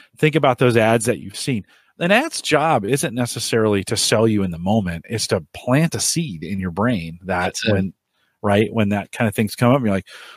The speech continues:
Speaker 1: "Oh, yeah, maybe I had to look into that battery thing that guy was selling on YouTube. It's, it's,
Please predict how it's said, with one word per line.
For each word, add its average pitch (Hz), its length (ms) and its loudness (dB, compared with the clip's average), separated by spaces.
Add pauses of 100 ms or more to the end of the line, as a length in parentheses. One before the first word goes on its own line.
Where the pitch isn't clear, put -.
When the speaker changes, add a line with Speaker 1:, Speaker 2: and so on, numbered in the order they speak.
(120)
Speaker 1:
"Oh, 220 100 6
yeah, 202 240 4
maybe 175 300 2
I 185 80 2
had 185 60 2
to 151 100 2
look 127 260 0
into 139 160 2
that 90 180 0
battery 85 420 -2
thing 87 360 0
that 87 240 -2
guy 87 200 0
was 87 180 -4
selling 90 420 -2
on 85 180 -6
YouTube. 87 480 -4
It's, - 220 -4
it's, - 240 -8